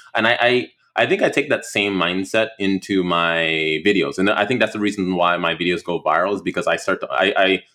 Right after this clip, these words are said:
understand the, the viewer's perspective of what they see. Like, okay, you know, in the beginning, first five seconds, this is how they captures their, their,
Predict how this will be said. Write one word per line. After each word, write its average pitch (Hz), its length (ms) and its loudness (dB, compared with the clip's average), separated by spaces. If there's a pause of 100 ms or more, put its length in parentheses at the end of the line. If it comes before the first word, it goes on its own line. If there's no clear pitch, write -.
(180)
understand 104 680 0
the, 85 480 2
the 92 60 0
viewer's 95 380 2
perspective 87 520 -4
of 78 120 -10
what 80 160 -4
they 76 120 -4
see. 76 300 -4
Like, 76 240 -2
okay, 76 400 -2 (400)
you 113 80 2
know, 78 200 0 (180)
in 98 80 0
the 92 60 2
beginning, 104 580 2
first 104 240 0
five 95 180 2
seconds, 95 600 2
this 90 140 0
is - 80 -12
how 92 120 2
they 87 120 -2
captures 85 440 -4
their, 85 400 0
their, 87 140 -4